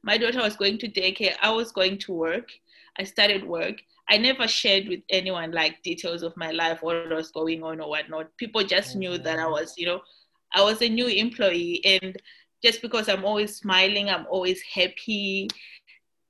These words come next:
Speaker 1: everyone was just like, you know, "Oh, hi. Oh, there's a lovely,
Speaker 2: Mm-hmm.
Speaker 1: there's a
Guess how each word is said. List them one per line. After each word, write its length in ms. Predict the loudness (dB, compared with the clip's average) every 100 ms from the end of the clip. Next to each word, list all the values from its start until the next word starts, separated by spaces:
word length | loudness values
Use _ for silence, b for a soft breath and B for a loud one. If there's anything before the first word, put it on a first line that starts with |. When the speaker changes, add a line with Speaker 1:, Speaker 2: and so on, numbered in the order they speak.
| _ _ 2
Speaker 1:
everyone 420 | 2 4 2 4
was 160 | 2 0
just 200 | -4 -2
like, 320 | -2 -2 -2
you 100 | -6
know, 260 | -6 -4 -2
"Oh, 320 | 0 2 0 0
hi. 720 | -4 -2 -2 0 0 2 0 -2 _
Oh, 280 | 0 0 0
there's 160 | -2 -2
a 60 |
lovely, 340 | 2 2 2 -2
Speaker 2:
Mm-hmm. 40 |
Speaker 1:
there's 140 | -4 -2
a 80 | -4